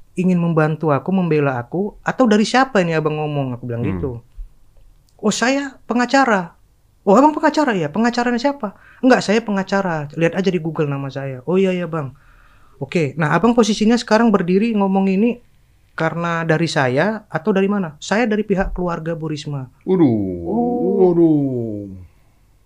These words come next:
Speaker 1: "Ma-, mo-, mohon maaf nih, Bang. Eh, dari tadi banyak yang nelpon,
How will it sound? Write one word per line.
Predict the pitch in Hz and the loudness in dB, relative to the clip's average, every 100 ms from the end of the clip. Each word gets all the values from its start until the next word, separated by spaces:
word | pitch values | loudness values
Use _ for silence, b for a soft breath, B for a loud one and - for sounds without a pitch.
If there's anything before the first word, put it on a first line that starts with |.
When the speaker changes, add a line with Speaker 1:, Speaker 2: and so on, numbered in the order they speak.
| _ - | _ -10
Speaker 1:
"Ma-, | 151 165 | -8 -6
mo-, | 160 160 | -4 -4
mohon | 156 156 | -2 0
maaf | 170 196 | 2 2
nih, | 196 | 2
Bang. | 196 185 151 147 - _ _ _ | 4 2 0 -8 -18 _ _ _
Eh, | 160 156 151 151 147 147 143 143 - | -6 -4 -2 -2 -2 -2 -4 -8 -12
dari | 160 156 165 | -2 -2 -2
tadi | 143 151 | -4 -2
banyak | 156 156 160 | 0 0 -2
yang | 139 | -4
nelpon, | 131 120 123 120 117 | -4 -6 -8 -6 -8